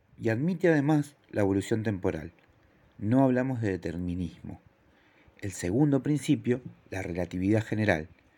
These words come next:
en la cual explicamos la naturaleza de lo que es muy pesado y que afirma en todo momento que se puede saber con exactitud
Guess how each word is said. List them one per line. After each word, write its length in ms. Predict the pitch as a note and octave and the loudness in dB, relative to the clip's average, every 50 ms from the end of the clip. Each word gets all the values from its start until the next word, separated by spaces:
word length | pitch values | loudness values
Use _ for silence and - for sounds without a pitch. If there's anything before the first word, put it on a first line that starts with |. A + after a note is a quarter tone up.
| _ - - _ _ | _ -20 -20 _ _
en 100 | - A2 | -2 0
la 100 | A2+ A2+ | 2 2
cual 160 | - C3+ B2+ A#2 | 4 4 2 2
explicamos 440 | A#2 - - A#2 A#2 C3+ D#3+ D#3+ | 0 -2 -4 0 0 2 2 4
la 80 | C#3+ C#3+ | 4 4
naturaleza 460 | A#2+ G#2+ A2+ G#2+ A2+ C3+ C3 - D3+ | 2 2 2 2 2 2 2 2 2
de 80 | C#3 A#2+ | 2 2
lo 100 | G#2+ G2+ | 2 2
que 80 | - | 0
es 140 | B2 A#2 - | -2 -2 0
muy 120 | C3 C3+ A#2 | -2 -2 0
pesado 560 | A#2 - A#2 - - D3 B2 G2 F2 E2 - _ _ _ - - - _ _ - | -2 -4 -4 0 2 4 4 4 2 0 -6 _ _ _ -20 -20 -20 _ _ -12
y 80 | - | -2
que 100 | A2+ C3 | 0 0
afirma 300 | A#2 - D#3+ D#3 D#3+ D#3 | 0 2 0 2 2 2
en 100 | D3 C3 | 2 4
todo 180 | - F3 F3+ E3+ | 4 6 6 6
momento 560 | E3 E3 D#3+ E3+ E3+ D3+ C3+ - D3 C3 - - - - _ _ | 4 4 2 2 2 2 2 0 0 0 -2 -6 -18 -20 _ _
que 100 | - A2+ | -4 -2
se 120 | - B2+ | -2 0
puede 180 | A#2 - D#3 D3+ | 4 6 6 6
saber 220 | - D3 C3+ C3+ | 6 4 2 4
con 100 | B2+ D3+ | 2 2
exactitud 600 | C#3 A#2 - - G#2 G2 G#2 G2 G2+ C3 C3+ - | 0 0 -2 -4 -4 -4 -6 -4 -2 -2 -4 -4